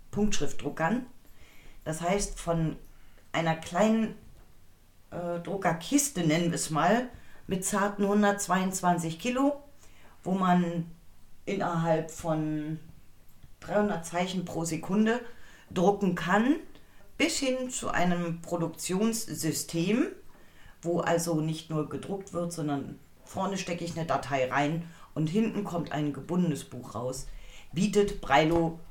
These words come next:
für, ja, mittlere bis große Produktionsaufkommen Punktschriftdrucker an,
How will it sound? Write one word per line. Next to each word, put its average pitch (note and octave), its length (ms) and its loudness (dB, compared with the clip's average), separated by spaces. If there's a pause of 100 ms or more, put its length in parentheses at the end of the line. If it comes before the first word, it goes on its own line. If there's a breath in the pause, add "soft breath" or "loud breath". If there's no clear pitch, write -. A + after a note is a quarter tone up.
(180)
für, D3 520 0 (880)
ja, C#3 300 2
mittlere E3+ 360 0
bis D3 200 -8
große E3+ 320 -4
Produktionsaufkommen C3+ 1400 -2 (540)
Punktschriftdrucker - 920 -4
an, F3 320 2